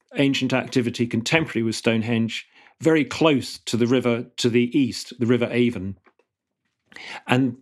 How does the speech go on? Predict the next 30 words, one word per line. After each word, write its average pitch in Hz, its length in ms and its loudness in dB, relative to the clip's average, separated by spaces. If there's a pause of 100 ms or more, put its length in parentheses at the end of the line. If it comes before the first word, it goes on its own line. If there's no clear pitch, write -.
that 156 280 2
river 123 480 0 (180)
is 120 140 0
clearly 170 480 2
significant. 107 640 -4
If - 80 -4
you 139 100 4
follow 170 320 2
that 139 200 -4
river 127 220 0
south 131 500 0
down 123 260 2
to 117 120 -2
the 107 60 -2
south 117 380 0
coast, - 560 -2 (400)
then 123 380 2 (260)
every 156 220 4
so 151 180 0
often 123 220 0
you 127 100 2
come 143 240 0
across 127 460 -2
major 139 640 2
complexes 120 880 0
of 113 320 -2
religious 117 380 2
and 123 120 -6
political 123 380 -2
monuments 113 600 -2